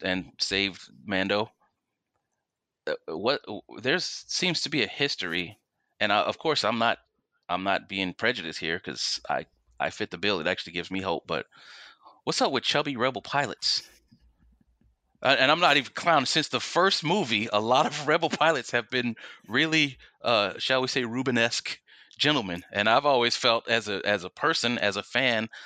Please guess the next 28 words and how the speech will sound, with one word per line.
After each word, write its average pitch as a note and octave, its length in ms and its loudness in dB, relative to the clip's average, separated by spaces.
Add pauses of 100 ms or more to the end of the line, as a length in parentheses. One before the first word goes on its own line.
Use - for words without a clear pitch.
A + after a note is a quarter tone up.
(100)
like - 200 0
I B2+ 100 2
wouldn't B2+ 280 -2
even F2+ 220 -6
fit - 320 0 (440)
in A2 100 -2
an G#2 140 0
X-Wing G#2 420 -2
cockpit. F#2+ 560 -4
And G2+ 180 0
yet A#2+ 240 2 (360)
they C3 80 -2
seem G3+ 260 -2
to F#3 60 -2
have E3+ 180 2
a D#3 60 -8
lot A#2+ 300 2
of C3+ 120 -6 (200)
very C3+ 300 0
heavy, C3 600 -2 (340)
uh, A2+ 380 2
<laughs> - 320 -20
physically D3 440 -4
heavy B2+ 400 0
people G#2 440 -4 (300)
flying B2+ 300 4
their A#2+ 100 -2
ships. - 440 -4